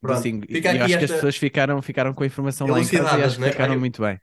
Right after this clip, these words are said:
Speaker 1: Sim, eu acho que elucidei bem as pessoas e, portanto, elas agora vão, nunca mais vão dizer salada de alface ou salada do, de russa.
Speaker 2: Sim.
Speaker 1: Bom.
Speaker 2: Eu, eu... Eu acho que estamos a ir muito bem neste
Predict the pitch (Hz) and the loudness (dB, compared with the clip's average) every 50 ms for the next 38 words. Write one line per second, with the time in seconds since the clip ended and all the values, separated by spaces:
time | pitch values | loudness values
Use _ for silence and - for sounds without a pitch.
0 | _ _ - 139 131 131 139 139 151 156 156 - 170 160 160 147 - 160 147 151 | _ _ -4 -2 -2 0 0 0 0 0 0 -2 -4 -4 -4 -4 -6 -4 -2 0
1 | 151 147 151 147 143 139 - - - 180 190 196 196 196 180 - 143 139 135 139 | 0 2 2 0 0 -2 -4 -8 -6 -4 -2 -2 -2 -2 -4 -8 -10 -10 -8 -6
2 | 131 147 143 143 143 143 139 135 147 143 147 147 143 139 143 139 139 139 - - | -4 -4 -2 -2 -2 -2 0 0 0 0 0 0 0 0 -2 -4 -4 -4 -4 0
3 | 170 202 208 202 190 170 165 165 156 151 151 147 143 131 127 127 156 170 175 175 | 2 2 2 2 0 0 2 0 0 -2 -2 -4 -4 -4 -4 -4 -2 -2 -2 -2
4 | 175 175 - _ _ _ _ _ - - 156 143 151 165 170 165 160 160 151 - | -4 -8 -18 _ _ _ _ _ -10 -4 -2 0 2 2 2 2 0 -2 -4 -4
5 | - - - 147 151 147 139 135 - 135 131 123 123 - 113 104 - 113 113 120 | -6 -8 -4 0 0 0 0 0 0 0 0 0 0 -4 -8 -8 -8 -6 -6 -4
6 | 120 120 117 117 113 113 - - _ _ _ _ _ _ _ _ _ - 120 117 | -4 -4 -4 -4 -6 -8 -12 -16 _ _ _ _ _ _ _ _ _ -12 -8 -6
7 | 120 117 113 110 110 110 110 _ _ _ _ _ - 120 127 120 - 123 120 113 | -4 -4 -4 -6 -8 -12 -14 _ _ _ _ _ -20 -18 -14 -6 -2 -2 -2 -2
8 | - - 95 - 110 107 - - - - 120 123 107 - - - 120 - - - | -2 -8 -8 -6 -8 -8 -10 -12 -10 -4 -2 -2 -2 -2 -4 -6 -6 -6 -8 -14
9 | - _ _ _ _ - 123 139 139 143 - 143 147 147 151 156 - - - - | -20 _ _ _ _ -4 -2 0 0 0 0 0 0 0 0 0 -2 -6 -4 -4
10 | 160 151 156 143 160 151 151 151 156 156 151 - 143 135 139 139 143 143 147 143 | -4 -2 -2 0 0 0 2 0 0 -2 -2 0 0 0 0 -2 -2 -4 -4 -6
11 | - - - | -8 -8 -8